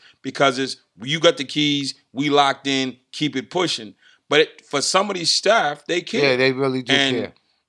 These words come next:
Speaker 1: it's not everybody wanna see you suffer. There was some staff people that helped me out, you know what I'm saying, when I was trying to come, get out of that, that mindset. Letting me in is the anger management block.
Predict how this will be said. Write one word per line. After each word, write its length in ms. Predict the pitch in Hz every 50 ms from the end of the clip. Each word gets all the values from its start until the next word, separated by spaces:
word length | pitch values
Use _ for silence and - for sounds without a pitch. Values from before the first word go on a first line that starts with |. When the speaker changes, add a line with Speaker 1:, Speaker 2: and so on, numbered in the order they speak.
| _ _
Speaker 1:
it's 160 | 139 143 143
not 180 | 151 180 175 175
everybody 320 | 196 196 170 175 165 156
wanna 280 | 135 143 160 156 147 139
see 160 | - - 151
you 140 | 143 127 117
suffer. 320 | - - 185 180 - 143
There 100 | 156 185
was 100 | 208 196
some 120 | - 165 143
staff 340 | - - 180 180 175 170 -
people 200 | 180 170 147 147
that 60 | 147 135
helped 200 | 151 160 135 127
me 220 | 151 180 180 147
out, 260 | 127 113 113 113 - _ _ _ _ _ _ _ _
you 60 | 127
know 20 |
what 0 |
I'm 40 | 123 -
saying, 340 | - 139 139 139 135 127
when 80 | 123 127
I 140 | 143 160 170
was 300 | 160 151 143 123 110 - _ _ _ _ _
trying 200 | - 151 139 135
to 60 | 131
come, 260 | - - 143 139 139 131 113 113
get 120 | 135 143
out 160 | 147 139 139
of 60 | 135 135
that, 260 | 135 131 - - 123
that 140 | 139 131 120
mindset. 580 | 131 151 160 160 151 135 - - 127 107 - _ _ _ _ -
Letting 260 | 123 147 147 151 147
me 120 | 151 147
in 100 | 147 143
is 80 | 135 123
the 120 | 131 117
anger 180 | 131 143 143 135
management 500 | 135 143 147 143 135 123 123 123 113 107
block. 280 | 117 113 101 80 -